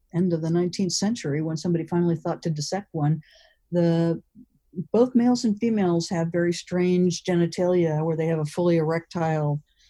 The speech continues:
or reproductive organ, and on the, what the female has looks just like the male's phallus. And so it fooled people, but then they would see, you know, a female with very heavy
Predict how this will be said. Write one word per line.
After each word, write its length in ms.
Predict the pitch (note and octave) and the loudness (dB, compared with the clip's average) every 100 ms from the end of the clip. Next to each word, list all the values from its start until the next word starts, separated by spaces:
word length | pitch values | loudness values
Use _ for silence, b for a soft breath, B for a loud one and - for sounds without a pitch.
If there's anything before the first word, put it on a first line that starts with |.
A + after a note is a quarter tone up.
| b _ _ - | b _ _ 2
or 260 | F3+ D#3+ | 4 6
reproductive 640 | E3+ F3+ F3 F3+ G3 E3+ D3+ | 6 4 4 0 2 0 0
organ, 540 | D#3+ D#3 D3 D3+ D#3 D3 | 0 2 4 2 2 0
and 240 | D3 D3+ D3 | 0 0 0
on 120 | D#3+ | -4
the, 100 | D#3 | -2
what 260 | D#3 E3 - | 0 -2 -2
the 100 | D3+ | -4
female 320 | G3 F#3+ E3 | 2 2 2
has 240 | E3 D#3 D#3+ | 0 -2 -4
looks 160 | D3 | -6
just 180 | G3 - | -8 -4
like 160 | E3 E3 | -4 -2
the 80 | |
male's 460 | D#3+ D#3 D#3 D3+ - _ _ _ _ | -2 0 -2 -4 -10 _ _ _ _
phallus. 500 | - F#3 A#3+ - C#3+ | -6 -4 -4 -8 -6
And 140 | C#3 | -6
so 180 | D3 F3 | 0 2
it 160 | E3 - | 2 -2
fooled 280 | C4+ F4 - | -4 -4 -2
people, 280 | D3 E3 | -2 0
but 220 | E3 E3+ - | 0 0 0
then 320 | D#3+ D#3 D#3 | 0 2 2
they 120 | D#3 | 2
would 180 | D#3+ D3 | 0 -6
see, 600 | - F#3 E3+ E3 E3 D#3+ _ _ _ _ _ | -4 0 2 2 -2 -6 _ _ _ _ _
you 120 | F#3 F3 | 0 2
know, 140 | E3 | 2
a 40 | |
female 360 | E3 G3 F3+ E3+ | 2 4 4 4
with 200 | E3+ D#3+ _ _ - | 2 0 _ _ -4
very 240 | G3 F#3+ | 0 0
heavy 480 | F#3 F#3 F3 F3 - | 0 2 4 2 -2